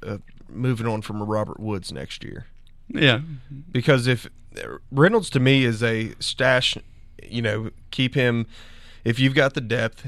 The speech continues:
Speaker 1: and you're trying to, to build something for next year, you're already out of it. You know,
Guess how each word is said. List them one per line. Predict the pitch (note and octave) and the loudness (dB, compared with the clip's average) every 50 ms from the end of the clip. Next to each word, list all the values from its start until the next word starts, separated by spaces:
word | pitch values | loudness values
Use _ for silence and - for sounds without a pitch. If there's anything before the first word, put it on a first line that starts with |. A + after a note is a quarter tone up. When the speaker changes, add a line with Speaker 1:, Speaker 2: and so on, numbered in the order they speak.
| B2+ - | -8 -4
Speaker 1:
and | - A#2 A#2 A#2 | -2 -2 -2 0
you're | A2+ A#2+ A#2 | -2 -2 -4
trying | - - B2 B2 B2 A#2+ | -2 -2 0 0 0 0
to, | A2+ C3 B2 A2+ A2 A2 A2 A2 | 0 0 2 2 2 2 -2 -4
to | - - | -6 -6
build | A2+ A2 A#2+ A#2+ A#2 | -4 -2 -2 -2 0
something | - - B2 A#2+ - B2 A2+ | 0 -2 -2 -2 -2 -6 -6
for | - - A#2 | -4 -4 -2
next | A2 G#2+ G#2+ - - - | -2 -2 -2 -4 -4 -6
year, | - G#2+ G#2+ G#2+ G#2+ | -4 -2 -2 -2 -2
you're | A2+ A2 A2+ A#2 | -2 0 2 2
already | A#2+ B2 C3+ B2+ | 4 4 4 2
out | A2+ A2+ A2 A2 | 2 2 0 -2
of | G#2+ A2 | -2 -4
it. | G#2+ - - - - - - - - - | -6 -6 -10 -20 -20 -20 -20 -20 -20 -16
You | - - A#2+ | -6 -4 -2
know, | A#2+ A#2+ A2+ A2+ - | 0 0 0 0 -2